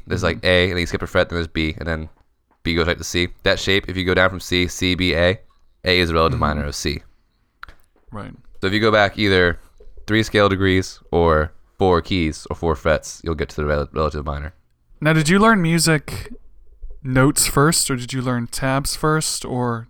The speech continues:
Speaker 2: I mean, actually, I don't even, do you know how to play some, 'cause some people know. All right, hold on. Let me think through what I'm saying. <laughs> I'm starting that conversation four different ways all at once.
Speaker 1: Do you know? Do you like? Do you want? I don't, I don't know.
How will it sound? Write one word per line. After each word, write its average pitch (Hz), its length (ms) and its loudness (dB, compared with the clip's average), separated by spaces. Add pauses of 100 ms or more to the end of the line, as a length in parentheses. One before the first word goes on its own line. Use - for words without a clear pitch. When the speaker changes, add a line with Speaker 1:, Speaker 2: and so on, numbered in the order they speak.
(420)
Speaker 2:
I 147 40 2
mean, - 80 6
actually, 185 240 2
I - 40 4
don't 143 120 2
even, 131 280 -2
do 131 100 -6
you 135 80 2
know 131 160 2
how 135 100 0
to 131 60 -2
play 131 240 0 (240)
some, 175 240 -4 (100)
'cause 160 100 0
some 208 120 4
people 202 220 4
know. 151 580 4 (920)
All 98 60 -10
right, - 80 -16
hold 107 160 -12
on. - 160 -14 (140)
Let 127 80 -16
me 107 160 -14 (200)
think - 180 -12
through - 140 -16
what - 100 -8
I'm 107 100 -4
saying. - 260 -8 (200)
<laughs> - 180 -20
I'm 208 960 -2
starting 190 360 4
that 170 120 2
conversation 165 540 0
four 165 260 2
different 160 220 0
ways 156 200 2
all 151 200 4
at 143 80 2
once. 127 440 -4 (260)
Speaker 1:
Do 160 100 -4
you 208 160 -2
know? 180 300 2
Do 123 120 -4
you 190 120 -2
like? 175 280 0
Do 123 100 -4
you 185 120 -2
want? 170 220 -4 (180)
I 117 80 -4
don't, 120 100 -8 (120)
I - 40 -12
don't 113 100 -18
know. 110 60 -20